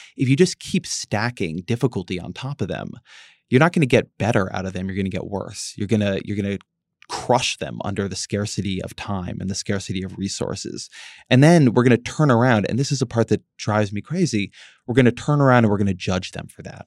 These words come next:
We're gonna say, "Well, you didn't sign up, so you didn't really need it, or you didn't keep going to that job, and so this is really your fault." Um, I think one of the worst things that happens in politics, so much is created by people, so much of politics is,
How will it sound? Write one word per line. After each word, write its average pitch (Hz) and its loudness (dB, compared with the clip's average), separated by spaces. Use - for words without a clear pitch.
We're 101 -8
gonna 98 -2
say, 101 0
"Well, 113 6
you 120 6
didn't 131 6
sign 104 4
up, - 2
so - -2
you 107 6
didn't 104 4
really 92 -2
need - -10
it, - -18
or 101 2
you 117 6
didn't 117 6
keep - -2
going 101 4
to 92 0
that - -8
job, - -8
and 92 -6
so 104 -4
this 107 0
is 95 -4
really 92 -6
your 92 -4
fault." - -12
Um, 104 2
I 139 8
think 180 6
one 185 8
of 135 8
the 117 6
worst 120 6
things 107 2
that 104 0
happens 101 -2
in 95 -8
politics, 113 -4
so 113 0
much 107 0
is 95 -4
created 104 0
by 95 0
people, 92 -4
so 147 2
much 151 4
of 113 -4
politics 101 -2
is, 92 -4